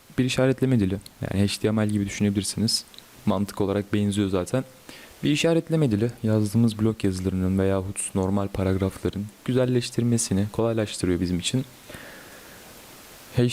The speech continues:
T M L ile çalışıyor, ortak çalışıyor orijinal şeyi, sürümü. Onun dışında yani yazmamız için herhangi bir şey falan kurmamıza gerek yok.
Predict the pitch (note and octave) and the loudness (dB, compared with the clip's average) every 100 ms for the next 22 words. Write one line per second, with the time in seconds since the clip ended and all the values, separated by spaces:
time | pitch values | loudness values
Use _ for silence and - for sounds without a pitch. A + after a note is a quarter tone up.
0 | - C#3+ C#3+ D#3 D3+ C3+ A2+ - - F#2 | 0 0 2 4 6 4 4 0 -2 0
1 | F#2+ - F#2+ G#2 G2+ G#2+ - G2 F#2 - | 0 0 2 2 0 -2 -2 -2 -2 0
2 | G2 F#2+ F#2+ - G#2+ G2 G2+ G2+ G2 F#2+ | 2 2 -2 -6 -2 0 2 2 2 0
3 | F2+ G2 B2+ - - - - - - - | 0 0 -2 -8 -20 -20 -20 -20 -20 -16
4 | - - - _ - - G2+ F2+ A2+ - | -14 -14 -16 _ -16 -4 -2 0 -2 -6
5 | - - - - - - - - - - | -18 -20 -20 -20 -20 -18 -18 -20 -20 -2
6 | B2+ C#3 C#3 A#2 G#2 F#2+ G2+ A2+ - - | 0 2 2 0 0 2 4 2 -2 -16
7 | - - - - - - - - - G2 | -20 -20 -20 -20 -20 -20 -20 -18 -6 -2
8 | G2 B2 A#2+ C3+ C3+ B2+ - C3 B2 B2+ | 2 0 0 0 0 -2 -2 2 4 4
9 | C3 B2 A#2+ B2 A#2 A2+ A2+ A2+ A2+ A2+ | 0 -2 0 0 2 0 0 0 0 2
10 | A2 A2 A2 G2+ G2 G2 - | 2 2 2 0 -2 -2 -6